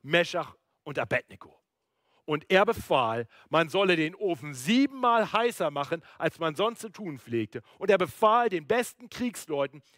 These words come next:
die in seinem Heer waren, Schadrach, Meschach und Abednego zu binden und in den glühenden Ofen zu werfen. Da wurden diese Männer in ihren Mänteln, Hosen, Hüten, in ihrer ganzen Kleidung gebunden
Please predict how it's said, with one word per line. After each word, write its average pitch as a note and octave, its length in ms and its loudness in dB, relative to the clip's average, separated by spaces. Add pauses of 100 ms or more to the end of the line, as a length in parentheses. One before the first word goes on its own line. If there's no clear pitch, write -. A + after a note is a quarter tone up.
(120)
die E3+ 80 -4
in E3 80 -2
seinem E3+ 200 2
Heer E3 220 2
waren, C#3+ 180 -2 (140)
Schadrach, G#3+ 480 2 (140)
Meschach G#3 360 0
und F3 120 -6
Abednego D#3 480 -4
zu C3 160 -12
binden A3+ 580 0 (180)
und C3+ 140 -10
in B2+ 80 -4
den B2+ 160 -8
glühenden E3+ 520 -4
Ofen G#3 360 4
zu E3 160 -4
werfen. C3 400 -2 (1400)
Da B2+ 200 0
wurden D#3 300 0
diese C#3+ 240 0
Männer A#2 300 0 (100)
in B3 320 2
ihren F3+ 340 0
Mänteln, C3 480 0 (160)
Hosen, E3 320 2
Hüten, C3+ 380 -12 (240)
in G3+ 120 -8
ihrer A#3+ 200 4
ganzen B3 400 -2
Kleidung A3+ 500 0
gebunden G#3+ 600 -10